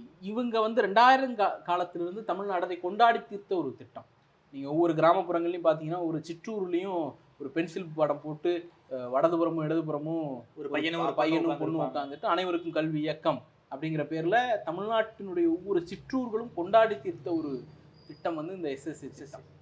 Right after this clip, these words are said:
Speaker 1: அதுல இருந்து அதை நீங்க இப்ப என்ன பண்ணீங்க, அதை சர்வசிக்ஷா அபியானையும் இன்டகிரேட் பண்ணி இன்னொரு, அஹ், இன்னும் ரெண்டு திட்டத்தை,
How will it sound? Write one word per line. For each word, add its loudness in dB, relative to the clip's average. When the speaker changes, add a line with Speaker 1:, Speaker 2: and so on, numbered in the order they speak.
Speaker 1:
அதுல 2
இருந்து 2
அதை 4
நீங்க -2
இப்ப -2
என்ன 0
பண்ணீங்க, -6
அதை 0
சர்வசிக்ஷா 2
அபியானையும் 0
இன்டகிரேட் 2
பண்ணி -2
இன்னொரு, 2
அஹ், -6
இன்னும் -2
ரெண்டு 2
திட்டத்தை, 0